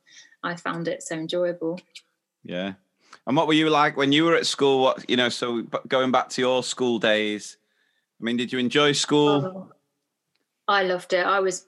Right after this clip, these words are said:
Speaker 1: I was that kid that now I'd be like, "Shut up in my class," 'cause I was, like, goody goody.
Speaker 2: <laughs> Were you
Speaker 1: You
Speaker 2: the
Speaker 1: know.
Speaker 2: kid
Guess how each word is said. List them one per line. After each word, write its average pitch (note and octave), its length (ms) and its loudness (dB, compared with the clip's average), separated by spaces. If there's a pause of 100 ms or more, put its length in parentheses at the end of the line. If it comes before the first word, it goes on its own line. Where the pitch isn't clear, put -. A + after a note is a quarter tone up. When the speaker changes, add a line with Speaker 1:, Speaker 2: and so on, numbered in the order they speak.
Speaker 1:
I F#3+ 160 2
was F3 200 -4
that - 300 -4 (160)
kid - 180 -14
that - 180 -4 (600)
now F3+ 360 0
I'd D#3+ 100 -4
be D#3+ 120 0
like, D3+ 180 -2
"Shut G3 300 -2
up F3+ 180 -6
in E3+ 80 -6
my D3+ 80 -6
class," E3 360 -2
'cause - 140 -8
I D#3+ 60 -2
was, E3 160 -4
like, - 200 -6
goody E3+ 200 0
goody. F3 460 -4 (280)
Speaker 2:
<laughs> - 300 -20
Were A2+ 80 0
you B2+ 140 6
Speaker 1:
You C3+ 60 4
Speaker 2:
the C3 80 4
Speaker 1:
know. D#3+ 100 -2
Speaker 2:
kid C3 440 4